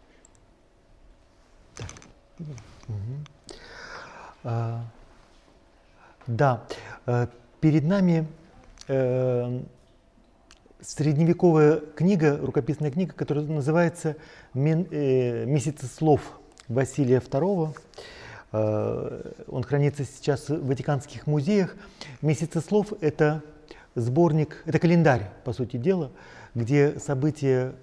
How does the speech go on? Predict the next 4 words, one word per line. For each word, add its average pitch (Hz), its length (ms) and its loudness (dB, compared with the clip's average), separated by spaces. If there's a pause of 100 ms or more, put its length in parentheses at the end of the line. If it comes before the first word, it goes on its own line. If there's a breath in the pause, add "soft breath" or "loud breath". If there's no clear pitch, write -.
(100)
литургического 139 720 0
года 160 300 2 (720 loud breath)
сопровождаются 160 640 4
описанием 165 760 0